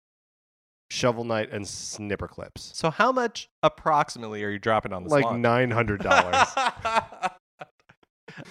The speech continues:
Speaker 2: Um, did you, did you buy a, uh, S D card? Have you bought an S D
Speaker 1: I did
Speaker 2: card?
Speaker 1: not,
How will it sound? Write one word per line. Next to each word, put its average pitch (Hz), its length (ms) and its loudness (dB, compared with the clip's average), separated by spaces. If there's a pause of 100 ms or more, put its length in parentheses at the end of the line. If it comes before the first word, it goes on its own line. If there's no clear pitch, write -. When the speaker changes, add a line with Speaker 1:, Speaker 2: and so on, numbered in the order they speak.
(140)
Speaker 2:
Um, 147 640 6 (100)
did 170 200 -6
you, 180 80 -8 (320)
did 131 160 -8
you 165 180 -2
buy 131 320 0 (140)
a, 117 320 -6
uh, 101 340 -6 (240)
S 117 160 -6
D 110 140 -14
card? 143 360 -8
Have 120 80 -14
you 113 80 -12
bought 117 120 -10
an 120 80 -14
S 113 100 -12
D 120 60 -2
Speaker 1:
I - 20 2
did 120 120 0
Speaker 2:
card? 120 80 -2
Speaker 1:
not, 95 220 -2